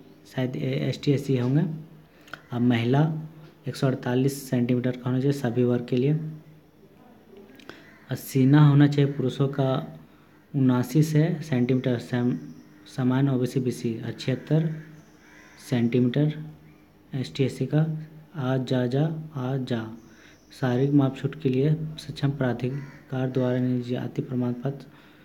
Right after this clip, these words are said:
संलग्न कला-, मतलब संलग्न, मतलब, मतलब उसके साथ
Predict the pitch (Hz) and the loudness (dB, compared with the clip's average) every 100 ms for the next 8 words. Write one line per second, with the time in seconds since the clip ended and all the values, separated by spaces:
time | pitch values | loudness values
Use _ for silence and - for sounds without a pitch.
0 | - _ _ - - 127 131 127 123 - | -20 _ _ -12 -4 0 0 0 -2 -2
1 | - - 127 123 139 160 160 - - - | -8 -4 0 2 2 0 -2 -10 -18 -20
2 | _ - - - 135 131 135 147 151 151 | _ -20 -14 0 2 4 4 4 4 4
3 | 139 139 - - - - _ _ _ _ | 0 0 -6 -20 -20 -20 _ _ _ _
4 | _ - _ _ _ - 123 131 - - | _ -20 _ _ _ -6 0 0 0 -2
5 | - 151 156 | 2 2 2